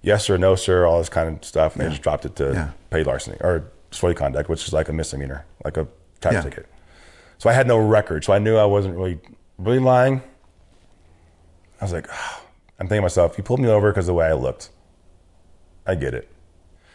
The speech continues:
Speaker 1: So fast forward to January ninety-eight, and, um,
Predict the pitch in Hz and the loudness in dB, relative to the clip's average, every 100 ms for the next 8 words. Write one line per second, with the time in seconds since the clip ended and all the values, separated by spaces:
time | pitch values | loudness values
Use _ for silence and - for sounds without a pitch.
0 | _ _ _ - _ - 120 113 95 - | _ _ _ -20 _ 2 4 4 0 -8
1 | - - - _ _ _ - - _ _ | -20 -20 -20 _ _ _ -20 -20 _ _
2 | _ - 113 113 113 107 110 107 101 101 | _ 0 0 2 4 4 4 2 0 0
3 | 101 101 101 95 92 87 80 - - - | 0 0 0 0 -2 -4 -6 -12 -18 -14
4 | 82 82 82 85 76 73 76 | -10 -8 -6 -6 -6 -8 -12